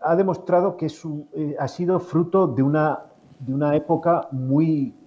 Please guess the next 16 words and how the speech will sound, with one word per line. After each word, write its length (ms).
eh, 460
muy 300
dada, 640
muy 500
encapsulada 720
en 80
el 140
tiempo 440
y 60
que 120
ha 40
envejecido 800
a 60
una 180
rapidez 580
pavorosa. 600